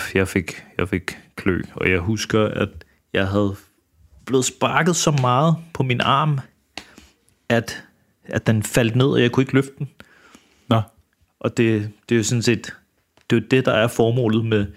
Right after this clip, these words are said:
Speaker 1: med de high kicks til, til, til kroppen.
Speaker 2: Ja.
Speaker 1: Altså, i Europa, der tæller det som en, en blok, hvis det er, du blokker med din arm.
Speaker 2: Ja.
Speaker 1: Men det gør det ikke i Thailand, der er det stadigvæk et point.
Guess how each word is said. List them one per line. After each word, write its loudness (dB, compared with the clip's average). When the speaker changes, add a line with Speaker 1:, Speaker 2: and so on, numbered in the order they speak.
Speaker 1:
med -4
de 0
high 2
kicks -4
til, 0
til, -4
til -2
kroppen. 0
Speaker 2:
Ja. 2
Speaker 1:
Altså, -4
i 0
Europa, 2
der -4
tæller 2
det 2
som -2
en, 0
en -2
blok, 0
hvis -2
det 2
er, 4
du -2
blokker 0
med -2
din 0
arm. -2
Speaker 2:
Ja. 0
Speaker 1:
Men -2
det 2
gør 2
det 0
ikke 0
i -4
Thailand, 0
der 2
er 0
det -6
stadigvæk 0
et -8
point. 0